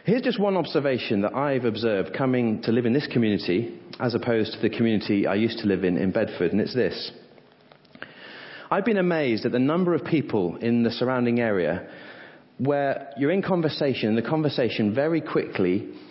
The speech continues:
turns to talking about homes, about jobs and wealth, and about holidays.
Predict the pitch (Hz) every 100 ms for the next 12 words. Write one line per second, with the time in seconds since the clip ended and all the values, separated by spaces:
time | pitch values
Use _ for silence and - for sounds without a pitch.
0 | - - - 135 117 104 101 - - 123
1 | 117 101 101 104 - 127 123 143 160 -
2 | - - - - _ - - - - -
3 | - - 107 104 98 131 131 127 123 120
4 | 104 95 107 - - - - - - -
5 | - - - - 107 110 - 113 98 87
6 | 87 - -